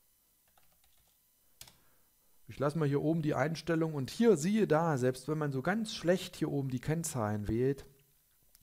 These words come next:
kommt man immer noch auf achthundertneunundvierzig Euro im Durchschnitt, aber leider dann nur noch auf hundertsechsundsiebzig Euro im Umsatz. Ist vielleicht doch ein bisschen zu heftig. Wenn ich also hier ein paar mehr Besucher drauf schicken würde,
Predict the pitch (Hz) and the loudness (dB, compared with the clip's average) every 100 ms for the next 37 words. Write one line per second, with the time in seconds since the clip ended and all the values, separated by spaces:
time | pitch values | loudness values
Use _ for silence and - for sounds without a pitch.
0 | - 135 165 131 135 156 151 147 104 110 | -6 -4 -2 -4 -2 0 0 -2 -4 -6
1 | - - - 135 - 139 135 127 127 123 | -8 -10 -4 -4 -2 -6 -4 -2 -2 -2
2 | 123 - 110 - 131 151 147 139 - - | -6 -6 -10 -4 0 2 2 0 -4 -20
3 | - - - - - - _ _ _ _ | -20 -20 -20 -20 -20 -20 _ _ _ _
4 | _ _ _ _ _ _ _ - - - | _ _ _ _ _ _ _ -18 -18 -2
5 | 143 123 - 151 160 - 151 151 - - | 0 0 0 0 0 0 0 0 -6 -14
6 | - 110 127 127 107 113 165 156 131 135 | -4 2 4 4 4 6 6 6 4 2
7 | 151 147 123 - 151 147 139 - 143 131 | 0 0 -2 -2 -2 0 0 -2 -4 -4
8 | - 127 - 123 127 156 160 135 123 123 | -6 -8 -4 -4 -2 -2 2 2 2 -2
9 | 117 123 117 - 123 120 156 151 127 110 | -4 0 0 0 -2 -2 -2 -2 -6 -4
10 | 185 156 143 - 131 113 - 120 120 - | -2 0 0 0 -2 -2 -4 -4 -4 -4
11 | 110 110 120 131 127 120 - 110 110 131 | -4 -2 0 0 0 -8 -6 -4 -2 -2
12 | 135 123 135 127 - 110 123 - 135 123 | -2 -4 -2 -2 -2 -2 -2 -2 -4 -4
13 | 110 131 135 117 | -2 0 0 -2